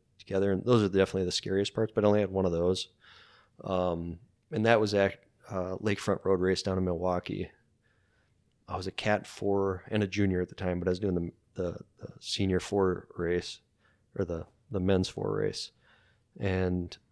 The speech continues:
um, fours are, fours and fives are, like, have a bad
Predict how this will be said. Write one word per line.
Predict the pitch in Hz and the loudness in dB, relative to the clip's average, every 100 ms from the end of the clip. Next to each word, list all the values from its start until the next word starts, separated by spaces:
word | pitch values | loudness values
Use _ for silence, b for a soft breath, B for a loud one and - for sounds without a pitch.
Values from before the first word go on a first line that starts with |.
| _ _ _ _ - | _ _ _ _ -4
um, | 85 87 82 - | -2 -2 -4 -4
fours | - 123 117 | 6 8 8
are, | 104 95 - - _ | 6 2 0 -10 _
fours | - - 117 104 | -8 2 4 2
and | 87 | 0
fives | 98 90 87 | 4 4 4
are, | 85 | 0
like, | 85 80 - - _ _ b b _ _ _ _ 196 | 0 -2 -6 -20 _ _ b b _ _ _ _ -4
have | 104 | 0
a | 92 | 2
bad | 92 90 87 | 6 4 4